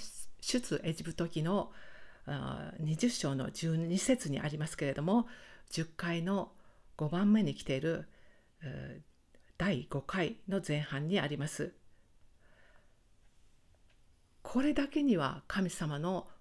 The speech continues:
こうすればこうなるっていう約束がついています。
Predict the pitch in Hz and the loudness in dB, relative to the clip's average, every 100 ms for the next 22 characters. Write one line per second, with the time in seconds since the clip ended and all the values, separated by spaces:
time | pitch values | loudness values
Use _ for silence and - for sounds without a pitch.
0 | - - 254 269 - 254 247 175 147 131 | -14 2 10 12 12 12 12 8 2 -2
1 | - 170 165 170 175 - 147 147 127 - | 0 2 4 2 2 0 0 -2 -6 -12
2 | - - - 151 147 - - 170 170 226 | -20 -20 -14 -6 -4 -4 -4 4 8 8
3 | 240 160 147 135 139 160 - - | 6 2 0 -2 -2 -4 -6 -8